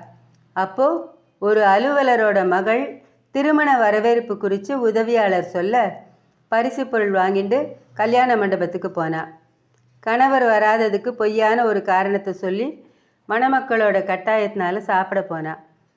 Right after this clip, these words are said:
பந்தியில உட்கார்ந்தவளுக்கு சிந்தனையெல்லாம் வீட்டை பத்தியே இருந்தது. இலையில வச்ச ஜாங்கிரிய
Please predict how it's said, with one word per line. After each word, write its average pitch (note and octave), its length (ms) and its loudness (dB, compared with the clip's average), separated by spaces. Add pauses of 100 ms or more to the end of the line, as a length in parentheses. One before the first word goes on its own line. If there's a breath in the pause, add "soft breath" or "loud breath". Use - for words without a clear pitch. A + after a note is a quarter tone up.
(380)
பந்தியில B3+ 440 0
உட்கார்ந்தவளுக்கு A3 720 -2
சிந்தனையெல்லாம் A3 720 0
வீட்டை G#3+ 280 -2
பத்தியே G3 480 -4
இருந்தது. E3+ 580 -6 (640)
இலையில D4 400 4
வச்ச B3+ 260 0
ஜாங்கிரிய G#3+ 800 0